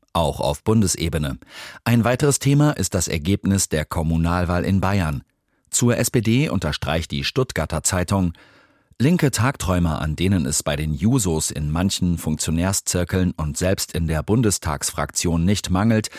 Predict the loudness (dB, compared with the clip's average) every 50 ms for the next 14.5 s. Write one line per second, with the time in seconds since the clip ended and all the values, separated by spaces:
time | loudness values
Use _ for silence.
0 | -18 -20 -20 -20 -20 -16 -4 0 0 2 4 4 4 4 4 2 2 0 0 0
1 | 2 2 4 4 4 4 4 2 0 -2 -4 -4 -2 -2 -2 -2 -2 0 0 0
2 | 0 0 0 0 0 0 -2 -2 -2 -4 -6 -6 -6 -6 -4 -4 -2 -2 0 0
3 | 2 2 0 0 -2 -4 -4 -2 -2 -2 -4 -6 -8 _ _ _ _ _ _ _
4 | _ _ _ -4 -2 -2 0 2 4 4 4 4 4 2 0 0 2 2 0 0
5 | -2 -4 -4 -6 -6 -4 -2 0 0 2 2 2 2 0 0 0 -2 -2 -2 0
6 | 0 0 0 0 -2 -2 0 0 0 0 -2 -2 0 0 2 2 0 -2 -4 -6
7 | -12 -20 -20 -12 -6 -2 0 0 0 0 0 -2 -2 -2 -2 0 0 0 0 0
8 | -2 -2 0 0 0 0 0 -2 -2 -2 0 2 2 2 0 0 -2 -4 -4 -4
9 | -4 -4 -4 -6 -8 -8 -10 -12 -18 -20 _ _ _ _ -4 -2 0 0 0 0
10 | -2 -2 -2 0 0 0 0 0 -2 -2 -2 -2 0 0 0 0 0 -2 -2 0
11 | 0 0 0 0 0 0 0 -2 -2 -2 0 2 2 4 4 4 2 2 2 0
12 | 0 0 -2 0 0 0 2 2 0 0 -2 -2 -2 -2 -2 -2 -4 -4 -4 -2
13 | 0 -2 -2 -2 -2 -4 -4 -4 -4 -4 -6 -8 -6 -4 -2 -2 0 0 0 -2
14 | -2 -2 -2 -2 -2 -2 -4 -6 -6 -6